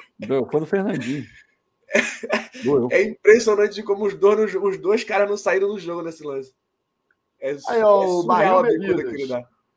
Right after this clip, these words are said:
Speaker 3: O Barril Bebidas aqui. É, Castro, enfim, fez o time jogar do jeito dele. Não é bem assim, né, Ricardo? O próprio
Speaker 1: Ainda
Speaker 3: Castro comentou.
Speaker 1: cem por cento não. Mas tá bem, e isso palavras dele, não sou eu que tô dizendo, não.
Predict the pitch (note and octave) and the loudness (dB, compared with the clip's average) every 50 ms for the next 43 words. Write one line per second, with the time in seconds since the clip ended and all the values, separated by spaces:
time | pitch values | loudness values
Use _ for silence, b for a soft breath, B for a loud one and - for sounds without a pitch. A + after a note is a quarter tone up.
0 | _ _ _ _ _ - C3+ C#3 E3+ E3 F3 G3+ F#3 G#3 G3 D#3+ E3+ F3+ E3 F3 | _ _ _ _ _ -16 -8 -6 -4 -4 -4 -4 -4 -6 -6 -6 -6 -8 -8 -8
1 | D#3+ E3 D#3 D#3 - D3+ C#3+ C3 A#2 F#2+ - _ _ _ _ _ _ - A#2+ C3+ | -8 -8 -10 -12 -12 -12 -10 -10 -10 -12 -14 _ _ _ _ _ _ -18 -14 -12
2 | C#3 C#3 C3+ C3+ C3+ B2+ B2+ _ - D#3 F3+ G3+ G3 - - F3+ F3 D#3+ - _ | -12 -10 -10 -12 -12 -14 -14 _ -8 -8 -8 -8 -10 -14 -16 -16 -16 -16 -18 _
3 | - D3+ F#3 G3+ G3 - G3 F3+ E3 E3 E3+ - F3+ E3 D#3+ E3 D3+ E3 D#3+ D#3+ | -18 -18 -16 -16 -14 -12 -12 -12 -12 -14 -16 -16 -14 -10 -10 -8 -8 -8 -8 -8
4 | C#3+ D#3 D#3+ E3 D#3 C3 C#3+ D3 D3 D3+ F3+ G#3 A3 A3 G3+ A3+ A3 G3+ - - | -10 -12 -12 -12 -10 -8 -8 -8 -6 -4 -4 -2 -2 -2 -4 -4 -4 -6 -10 -10
5 | - F#3 G3 F#3+ E3+ C#3+ C3+ C3+ - A2 G#2 G2+ G2+ - - D3 D#3+ D#3 B2+ B2 | -10 -10 -8 -6 -8 -8 -8 -12 -12 -14 -14 -14 -16 -12 -8 -8 -4 -2 -2 -2
6 | A2+ A#2 C3 C#3+ E3 F3 E3 D#3 - - - B2 B2 F#3+ A3 A3 - F#3 C#3 - | 0 0 0 0 -2 -4 -6 -6 -8 -8 -8 -6 -4 -4 -2 -2 -2 -4 -4 -4
7 | - - D3 E3+ G#3+ B3+ - B3+ A3 F#3+ D#3 D3 C3+ A#2+ G#2+ G2 G2+ _ _ _ | -6 -6 -4 -4 -4 -4 -6 -6 -4 -2 0 0 0 0 -2 -6 -12 _ _ _
8 | _ _ _ _ _ _ _ _ _ - A#2 A#2 B2 A#2+ A#2 - - D3 D3+ D#3+ | _ _ _ _ _ _ _ _ _ -6 -2 -2 -2 -2 -4 -4 0 0 0 0
9 | C#3 A#2 C#3 D3+ E3 C#3 E2+ E2 A2 - - - C3 - - D#3 E3+ - - - | 0 -2 -4 -4 -4 -6 -6 -8 -8 -10 -10 -10 -10 -8 -8 -12 -14 -10 -6 -4
10 | F#3 D3+ D#3 F#3 F#3 D#3+ A#2 A#2+ C#3+ C#3 A#2+ A2 A2+ A2+ A#2 - B2+ C3+ C3 - | -2 0 0 0 -2 -2 -4 -4 -4 -4 -4 -4 -8 -10 -8 -6 -6 -6 -6 -6
11 | D3+ D3 C#3 B2 C3+ C#3+ D3 B2 G#2+ G#2+ | -10 -8 -8 -8 -8 -6 -6 -8 -8 -10